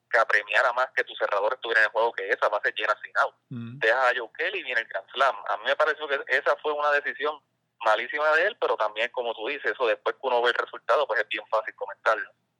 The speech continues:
Speaker 2: Sí, sí, y, y, y como te digo, o sea, estamos hablando de, de, de relevistas que son top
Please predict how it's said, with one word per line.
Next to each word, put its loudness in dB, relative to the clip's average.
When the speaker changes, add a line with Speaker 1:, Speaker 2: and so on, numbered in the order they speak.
Speaker 2:
Sí, -4
sí, -6
y, 2
y, 2
y 2
como 8
te 10
digo, 10
o 6
sea, 2
estamos 4
hablando 10
de, 4
de, 0
de 4
relevistas 2
que 2
son 2
top 0